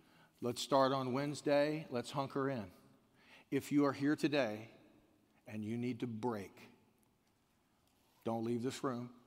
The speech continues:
Find a brother or sister in Christ. If not, find me. Find Casey. Find somebody in here, and we'll help you. We'll help you. We'll be your avenue. We'll come together. We'll pray.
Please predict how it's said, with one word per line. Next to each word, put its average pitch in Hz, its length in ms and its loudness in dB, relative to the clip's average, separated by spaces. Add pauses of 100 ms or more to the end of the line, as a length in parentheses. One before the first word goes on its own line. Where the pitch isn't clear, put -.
(360)
Find 120 280 0
a 127 60 -2
brother 123 280 0
or - 20 -6
sister 127 400 -2
in 120 80 -6
Christ. 139 420 -2
If 113 180 -6
not, 123 240 -2
find 135 320 -2
me. 139 220 -6 (400)
Find 135 240 -2
Casey. 127 460 -2 (180)
Find 127 220 0
somebody 143 560 4
in 123 100 0
here, 110 400 -2
and 113 140 -6
we'll 117 100 2
help - 300 -4
you. 90 80 -10 (560)
We'll 123 120 2
help 120 300 0
you. 90 80 -8 (180)
We'll 120 120 0
be 131 140 4
your 135 120 4
avenue. 113 380 2 (360)
We'll 127 220 0
come 135 240 0
together. 139 320 2
We'll 123 140 0
pray. 160 420 4